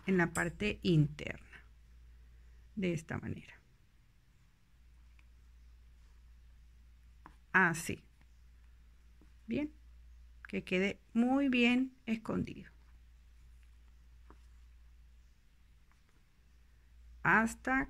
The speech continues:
que se pierda por completo. Bien, lo vamos llevando hasta allá. Y así quedó incorporado el cordón.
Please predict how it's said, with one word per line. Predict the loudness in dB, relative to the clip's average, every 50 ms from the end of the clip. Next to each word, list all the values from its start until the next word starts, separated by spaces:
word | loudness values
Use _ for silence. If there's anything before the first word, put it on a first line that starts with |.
| -8 -6
que | -2 0 0 0 0 -2 -4 -10 -16 -20 -20 -16
se | -14 -8 -4 -2 -4 -2
pierda | -4 -4 -4 -2 -2 -4 -4
por | -4 -8 -10 -8
completo. | -6 -6 -6 -6 -4 -6 -6 -6 -8 -12 -20 -20 -20 -12 -6
Bien, | -4 -2 -2 0
lo | 0 0
vamos | 0 0 0 0 0
llevando | 0 0 2 2 2 2 0 -2 -6 -6
hasta | -8 -10 -10 -8 -6
allá. | -4 -2 -2 -2 -2 -4 -6 -12 -18 -18 -18 -20 -20 -20 -20 -20 -20 -20 -20 -20 -20 -20 -20 -20 -20 -20 -20 -20 -20 -20 -18 -12
Y | -8 -6 -6 -6 -8 -4
así | -4 -2 -2 -2 -6 -10 -10
quedó | -6 -4 -2 -2
incorporado | -2 -2 -4 -6 -10 -8 -8 -6 -6 -4 -4
el | -4 -6
cordón. | -8 -10 -12 -12 -12 -14 -14 -16